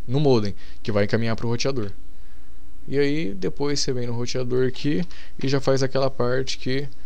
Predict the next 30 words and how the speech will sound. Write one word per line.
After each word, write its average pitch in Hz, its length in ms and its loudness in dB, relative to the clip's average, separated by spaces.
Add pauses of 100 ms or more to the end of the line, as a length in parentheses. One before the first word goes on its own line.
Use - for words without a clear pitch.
(360)
a - 80 0
gente 117 220 0
tinha 131 140 0
feito 127 300 0
antes. 104 340 0 (1700)
Fora 139 340 2
isso, 156 480 0 (100)
já 110 140 -2
falei 113 260 0
demais 107 460 0
aqui, 131 480 -2
não 113 80 -2
tem 110 120 -2
mais 104 160 0
nada 104 160 -2
pra 104 140 -2
falar. 113 420 -2 (680)
Então 143 140 0
é 156 80 0
isso 151 180 0
aí, 147 160 2
galera. 104 260 0 (300)
Espero 117 400 2
que 113 300 0 (1200)
vocês - 300 0
tenham 110 180 0
aprendido 107 640 0
aí, 131 260 0
tenha 127 340 -2
sanado 107 640 0